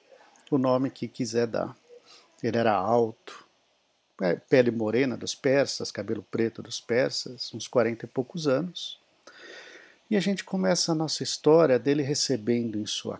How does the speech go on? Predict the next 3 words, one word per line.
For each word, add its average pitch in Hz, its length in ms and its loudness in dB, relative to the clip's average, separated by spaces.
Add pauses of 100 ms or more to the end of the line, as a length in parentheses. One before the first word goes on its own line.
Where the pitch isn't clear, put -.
casa 117 420 -4 (1600)
nove 143 380 2
amigos. - 880 -8